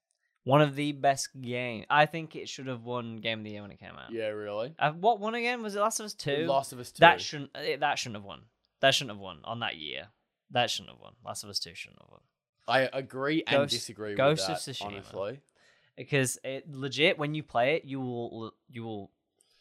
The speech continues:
Speaker 1: you
Speaker 2: Have
Speaker 1: will
Speaker 2: you played,
Speaker 1: fo-
Speaker 2: have you played Last of Us two, right?
Speaker 1: Yeah.
Speaker 2: To completion?
Speaker 1: Yeah.
Speaker 2: Yeah, and you re-, 'cause I haven't played Ghost of Tsushima yet, so I'm not gonna give my opinion, but I did really love Last of Us two.
Speaker 1: Well,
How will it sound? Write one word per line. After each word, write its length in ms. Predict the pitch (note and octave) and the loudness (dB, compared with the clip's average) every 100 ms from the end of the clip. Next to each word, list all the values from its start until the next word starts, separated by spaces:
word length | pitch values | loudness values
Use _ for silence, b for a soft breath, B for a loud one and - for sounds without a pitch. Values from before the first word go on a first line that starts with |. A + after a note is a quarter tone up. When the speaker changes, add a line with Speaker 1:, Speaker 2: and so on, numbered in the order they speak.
| _ _ _ _ | _ _ _ _
Speaker 1:
you 140 | F3+ | 2
Speaker 2:
Have 80 | E3 | 4
Speaker 1:
will 20 | |
Speaker 2:
you 80 | A#3+ | 2
played, 300 | - A3 C4 | 2 4 6
Speaker 1:
fo- 180 | F#3+ G3+ F3+ | 6 4 2
Speaker 2:
have 160 | E3+ | -2
you 100 | A3 | -2
played 220 | - F3 | 0 2
Last 200 | A#2+ A2 | 0 -2
of 60 | G#2 | -8
Us 140 | G2+ | -12
two, 180 | - A2 | -6 -4
right? 240 | A2+ B2+ - | -2 -2 -4
Speaker 1:
Yeah. 160 | - - | -12 -14
Speaker 2:
To 120 | C#3 | -8
completion? 560 | C3 C3+ D3+ G3+ C4 - - | -6 -6 -6 -8 -10 -12 -16
Speaker 1:
Yeah. 180 | A#2 - - | -16 -16 -10
Speaker 2:
Yeah, 120 | G#2+ G2+ | -4 -4
and 120 | G2+ | -4
you 140 | G#2 | -6
re-, 140 | G2 A2 | -4 -2
'cause 160 | A#2 A#2 | -2 2
I 120 | A#2+ | 2
haven't 160 | C3 | 2
played 180 | C#3 C3+ | -2 -4
Ghost 160 | C3 B2 | -4 -6
of 80 | - | -12
Tsushima 400 | - B2 G#2 F#2 | -12 -8 -8 -8
yet, 220 | D2+ - | -12 -10
so 100 | F#2 | -10
I'm 160 | G2 G#2+ | -10 -8
not 240 | A2 - | -10 -10
gonna 260 | A#2 A2+ G#2+ _ _ _ _ - | -12 -14 -16 _ _ _ _ -12
give 160 | B2 | -10
my 160 | G#2+ G#2 | -8 -8
opinion, 400 | - G#2 F2 E2+ - | -8 -14 -20 -20 -10
but 120 | G2+ | -6
I 120 | A2+ A2 _ | -6 -8 _
did 260 | - A2 F#2+ _ | -14 -14 -14 _
really 360 | G2+ G2+ G2 F#2+ | -14 -10 -10 -6
love 260 | F#2 F2+ | -6 -6
Last 260 | E2+ - - | -12 -20 -20
of 80 | - | -20
Us 140 | - | -20
two. 160 | - B1 - _ - - _ _ D4 b b _ - - _ | -18 -18 -20 _ -20 -20 _ _ -20 b b _ -20 -20 _
Speaker 1:
Well, 480 | B2+ B2+ A#2 A#2 | 2 6 6 2